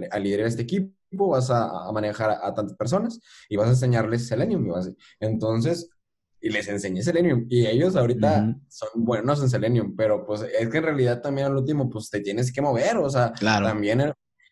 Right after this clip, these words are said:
Speaker 1: e-, esos momentos son, bueno, pues, ahora me toca chingarle, me toca, eh, trabajarle, estudiarle y hacerlo, ¿ah?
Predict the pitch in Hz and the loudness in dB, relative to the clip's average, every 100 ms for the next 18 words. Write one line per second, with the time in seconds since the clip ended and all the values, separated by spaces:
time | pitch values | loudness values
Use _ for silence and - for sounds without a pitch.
0 | - 127 - 135 185 180 170 160 160 175 | -4 -2 0 0 2 2 2 0 -2 -2
1 | 160 160 147 180 180 117 110 120 131 120 | 0 2 2 0 -2 -2 0 2 0 -2
2 | 127 127 127 113 110 160 139 104 110 120 | -4 -2 0 0 0 -2 -4 -6 -2 0
3 | 113 - 95 90 90 90 95 92 104 101 | 0 -2 -2 0 0 -2 -4 -2 -2 -2
4 | 117 131 104 101 98 107 143 139 113 104 | -2 -2 -4 -2 -2 0 0 0 0 -2
5 | 92 92 185 254 151 175 | -4 -6 -6 -4 -4 -6